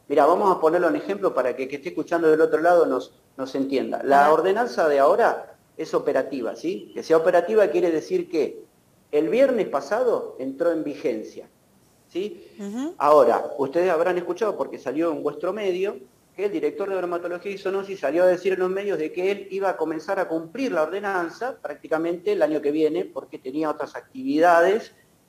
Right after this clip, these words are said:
Speaker 1: y tenía que preparar bien el escenario para poder cumplirlo. Bueno,
Speaker 2: Ujú.
Speaker 1: sin embargo, cuando hablamos de las cuestiones de atención primaria veterinaria, él no dice lo mismo respecto de las multas, que ya existían en la ordenanza.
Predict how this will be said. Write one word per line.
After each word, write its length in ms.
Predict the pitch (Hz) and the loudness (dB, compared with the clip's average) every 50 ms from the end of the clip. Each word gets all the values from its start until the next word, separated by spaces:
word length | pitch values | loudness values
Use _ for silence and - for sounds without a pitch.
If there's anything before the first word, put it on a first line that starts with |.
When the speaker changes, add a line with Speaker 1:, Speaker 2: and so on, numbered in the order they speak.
| _ - | _ -4
Speaker 1:
y 480 | 170 190 208 226 220 - - - - - _ - | -2 -2 -2 -2 -4 -6 -12 -18 -20 -20 _ -4
tenía 280 | 160 156 160 175 175 175 | -2 2 4 4 4 4
que 120 | 160 147 | 2 0
preparar 400 | - 151 - - 151 156 170 170 | 0 0 0 2 2 4 4 4
bien 160 | 170 165 170 | 2 2 2
el 80 | 160 156 | 2 2
escenario 400 | 139 - - 151 165 170 165 - | 2 0 -2 -2 0 0 0 0
para 200 | 139 120 120 120 | 0 -2 -2 -2
poder 220 | - 127 131 139 | -2 -2 -2 -2
cumplirlo. 440 | 135 131 113 - - 107 95 85 - _ _ _ | -4 -8 -10 -10 -12 -12 -12 -14 -16 _ _ _
Bueno, 180 | - 139 - - | -4 -4 -4 -4
Speaker 2:
Ujú. 100 | - 185 | -6 -4
Speaker 1:
sin 220 | 175 277 294 262 | 0 2 4 4
embargo, 680 | 240 214 214 196 175 139 135 123 139 165 202 - - - _ _ _ _ _ _ _ _ _ _ _ - | 4 4 6 4 4 4 4 4 2 2 0 -2 -8 -18 _ _ _ _ _ _ _ _ _ _ _ -6
cuando 180 | - 113 117 | -4 0 4
hablamos 400 | 117 120 131 151 151 160 156 143 | 4 6 6 6 4 4 2 2
de 80 | 135 127 | 2 2
las 100 | 127 123 | 2 0
cuestiones 380 | - 127 123 - 151 156 147 127 | 0 -2 -2 0 2 2 2 2
de 100 | 117 123 | 2 2
atención 420 | 120 120 123 120 117 - 156 - | 2 2 0 -4 -2 -2 -2 0
primaria 340 | - 143 135 147 151 147 143 | 0 0 -2 -2 -2 0 0
veterinaria, 680 | 135 131 123 - 135 143 151 151 143 127 123 131 143 151 - | 0 0 -2 -4 -6 -6 -6 -6 -6 -6 -6 -6 -6 -6 -4
él 180 | 190 208 233 | -4 -4 -4
no 140 | 220 226 220 | -6 -8 -8
dice 380 | 214 226 233 - - - 214 185 | -8 -10 -14 -14 -8 -4 -2 0
lo 100 | 170 170 | 0 0
mismo 260 | 190 208 208 208 196 | 0 -2 -6 -6 -6
respecto 440 | 170 156 - - - - - 180 156 | -6 -8 -6 -6 -6 -4 0 0 0
de 80 | 135 | 0
las 160 | 123 117 113 | 0 -2 -4
multas, 580 | 139 190 226 202 156 127 - - 104 - - - _ _ _ _ | -2 -2 0 0 -2 -4 -4 -6 -6 -6 -8 -14 _ _ _ _
que 80 | - 107 | -12 -6
ya 100 | - 185 | -2 0
existían 500 | 214 202 - 208 - - 277 254 185 147 | 0 0 -2 -8 -6 -2 0 2 2 2
en 100 | 135 127 | 2 2
la 80 | 120 117 | 2 0
ordenanza. 580 | 113 117 117 113 113 107 107 117 - - - | 0 0 -2 -4 -6 -8 -10 -12 -16 -20 -20